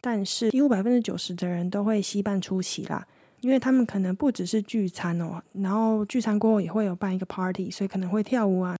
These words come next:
可能在那个时候就会需要舞伴啊，那每个人都成双成对的，就很少人会去 share 自己的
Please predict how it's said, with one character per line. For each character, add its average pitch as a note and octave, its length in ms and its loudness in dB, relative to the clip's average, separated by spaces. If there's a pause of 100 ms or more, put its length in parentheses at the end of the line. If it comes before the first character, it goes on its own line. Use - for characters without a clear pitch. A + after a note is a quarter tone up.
可 - 140 0
能 G#3 100 4
在 B3 140 4
那 B3+ 80 4
个 A#3+ 80 4
时 G3 180 -2
候 A#3 180 2
就 G#3 140 2
会 G#3+ 160 4
需 G3+ 160 -2
要 G#3 180 0
舞 E3+ 200 -2
伴 F#3 260 -2
啊， E3 140 -4 (400)
那 F#3+ 260 -2
每 F3+ 60 -6
个 F#3 100 -2
人 F#3 100 0
都 G#3 300 2
成 G3 180 -2
双 G#3+ 160 2
成 F#3+ 220 0
对 G3 180 0
的， D#3+ 160 -4
就 A3 160 -2
很 G3 160 2
少 G3 160 0
人 F3+ 140 0
会 G3+ 100 2
去 G#3 140 0
share F#3+ 380 -2
自 G#3+ 120 -4
己 F#3+ 200 -6
的 - 280 -6